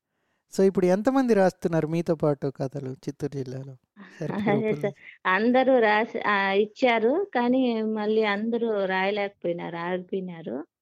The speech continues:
Speaker 1: మ్మ్.
Speaker 2: ఇంకా అమ్మాజీ, ఆ, చంద్రకళ వాళ్ళు ఒకటి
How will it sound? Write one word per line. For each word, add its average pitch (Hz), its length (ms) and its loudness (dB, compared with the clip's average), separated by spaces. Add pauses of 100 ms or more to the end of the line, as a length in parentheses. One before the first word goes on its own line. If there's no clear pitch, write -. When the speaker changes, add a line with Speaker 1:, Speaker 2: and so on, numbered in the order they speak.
(140)
Speaker 1:
మ్మ్. 139 440 -16
Speaker 2:
ఇంకా 208 380 -8
అమ్మాజీ, 233 1040 2 (120)
ఆ, 196 760 -8
చంద్రకళ 208 680 -6
వాళ్ళు 190 380 -2 (540)
ఒకటి 196 260 -6